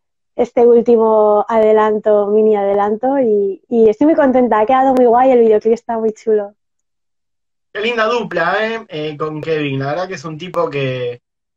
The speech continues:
Speaker 2: que es muy ecléptico, que, que, que vuela mucho con su imaginación, con su cabeza, bueno, con, con sus temas ni hablar. Este, pero
Speaker 1: Sí,
Speaker 2: qué linda,
Speaker 1: tiene
Speaker 2: qué
Speaker 1: mucha,
Speaker 2: linda
Speaker 1: tiene
Speaker 2: dupla.
Speaker 1: mucha,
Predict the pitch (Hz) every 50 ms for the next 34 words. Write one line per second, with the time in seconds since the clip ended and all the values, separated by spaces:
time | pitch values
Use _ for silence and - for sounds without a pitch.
0 | _ - 143 139 139 165 175 175 160 147 131 175 180 180 180 180 165 - 156 139
1 | 139 139 135 135 139 135 131 131 127 - 127 123 123 - 131 135 143 165 170 170
2 | 160 156 165 180 180 180 170 156 147 139 135 139 139 135 135 135 - 139 135 131
3 | 135 - - 170 170 170 175 170 165 156 139 139 135 131 - 135 - 165 147 143
4 | 151 160 160 160 139 135 143 135 139 143 139 127 120 120 120 _ _ _ _ -
5 | 120 120 - 131 131 - 151 151 147 143 135 135 131 135 143 139 131 131 - _
6 | _ _ _ _ _ _ _ _ _ _ _ _ - 127 127 127 127 131 - 131
7 | 127 127 123 131 131 131 131 - 220 - 208 208 208 202 190 175 269 302 311 311
8 | 320 320 320 330 311 214 190 175 160 156 214 294 311 311 311 285 269 - 262 -